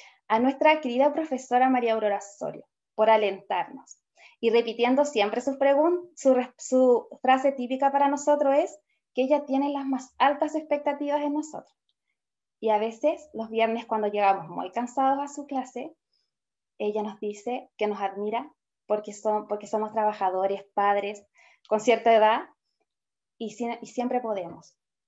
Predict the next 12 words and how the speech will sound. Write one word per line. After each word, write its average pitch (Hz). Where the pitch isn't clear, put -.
Y 202
con 196
eso 330
nos 226
da 226
todo 233
el 294
valor 269
para 302
estudiar, 226
para 247
seguir. 214